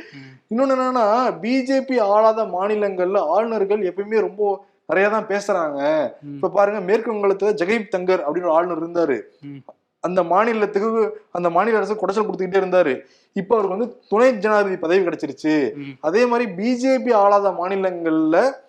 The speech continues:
Speaker 2: அந்த ஆளுநர்களுக்கு எல்லாம் ஆசை இருக்கு, இந்த மாதிரி நம்ம நிறைய பண்ணோம்னா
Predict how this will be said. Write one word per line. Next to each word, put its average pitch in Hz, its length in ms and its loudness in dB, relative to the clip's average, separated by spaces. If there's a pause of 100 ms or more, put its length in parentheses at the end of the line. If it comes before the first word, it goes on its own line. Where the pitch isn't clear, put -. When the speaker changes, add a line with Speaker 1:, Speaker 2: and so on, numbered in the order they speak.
(220)
Speaker 2:
அந்த 180 240 0
ஆளுநர்களுக்கு 190 520 2
எல்லாம் 202 200 0
ஆசை 214 320 0
இருக்கு, 156 320 0
இந்த 151 140 -2
மாதிரி 185 160 0
நம்ம 175 160 -4
நிறைய 180 300 2
பண்ணோம்னா 175 460 -6